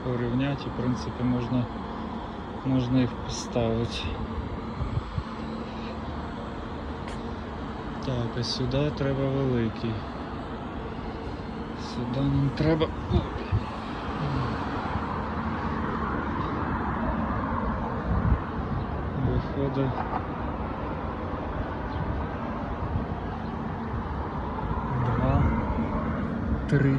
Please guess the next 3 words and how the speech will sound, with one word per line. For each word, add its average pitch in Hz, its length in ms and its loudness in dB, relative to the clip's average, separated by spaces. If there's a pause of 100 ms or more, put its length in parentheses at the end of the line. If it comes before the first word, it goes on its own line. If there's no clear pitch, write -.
чотири 139 420 6
метри. 143 480 6 (2000)
Чотирьохметровий. 135 1160 4